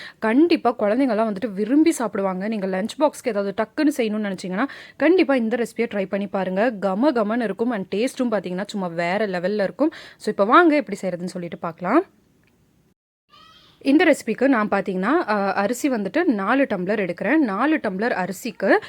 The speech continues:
ஒன்றரை டம்ளர் பார்த்தீங்கன்னா பருப்பு எடுக்க போறேன். இந்த ரெசிபிக்கு பருப்பு கொஞ்சம் அதிகமா சேர்த்தா தான் பார்த்தீங்கன்னா அதோட டேஸ்ட்டு ரொம்ப நல்லாயிருக்கும். நீங்க சும்மா பேருக்கு ஒரு, ஒரு கைப்பிடி அளவு அந்த மாதிரி சேர்த்தீங்க அப்படின்னா டேஸ்ட் அந்த அளவுக்கு வராது.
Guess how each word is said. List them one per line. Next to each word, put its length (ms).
ஒன்றரை 520
டம்ளர் 240
பார்த்தீங்கன்னா 340
பருப்பு 200
எடுக்க 260
போறேன். 380
இந்த 120
ரெசிபிக்கு 540
பருப்பு 300
கொஞ்சம் 280
அதிகமா 380
சேர்த்தா 240
தான் 140
பார்த்தீங்கன்னா 320
அதோட 120
டேஸ்ட்டு 320
ரொம்ப 220
நல்லாயிருக்கும். 600
நீங்க 200
சும்மா 220
பேருக்கு 560
ஒரு, 200
ஒரு 160
கைப்பிடி 340
அளவு 160
அந்த 120
மாதிரி 200
சேர்த்தீங்க 220
அப்படின்னா 400
டேஸ்ட் 260
அந்த 180
அளவுக்கு 260
வராது. 420